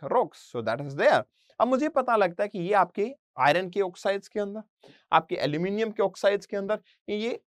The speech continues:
काफी ज्यादा रिच होते हैं। तो आयरन ऑक्साइड, एल्यूमिनियम ऑक्साइड, ये सब चीजें जो हैं आपके,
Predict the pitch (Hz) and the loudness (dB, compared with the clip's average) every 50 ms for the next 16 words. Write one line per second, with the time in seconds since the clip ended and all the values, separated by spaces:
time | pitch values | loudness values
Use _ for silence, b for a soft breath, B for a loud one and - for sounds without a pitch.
0 | _ _ _ - 151 147 - _ 202 180 139 139 131 131 151 165 156 147 143 139 | _ _ _ 2 2 2 2 _ -8 -2 2 4 4 4 4 2 2 2 0 0
1 | - - 117 101 - - 101 101 104 - - - 131 143 151 170 175 170 156 - | 0 -6 -8 -6 -6 -8 -10 -10 -6 -6 -2 4 6 6 6 6 2 -2 -4 -2
2 | - 156 147 147 135 135 151 160 165 175 170 170 170 165 156 - - 180 165 156 | 0 2 2 2 2 0 -2 0 -2 -2 -4 -4 -6 -6 -8 -4 -4 -4 -4 -4
3 | 196 240 - 240 214 - - 165 143 147 135 127 123 131 120 107 113 _ _ 165 | -6 -4 -6 -6 -8 -6 -8 -8 -6 -6 -6 -8 -8 -10 -10 -12 -12 _ _ -10
4 | 214 | -10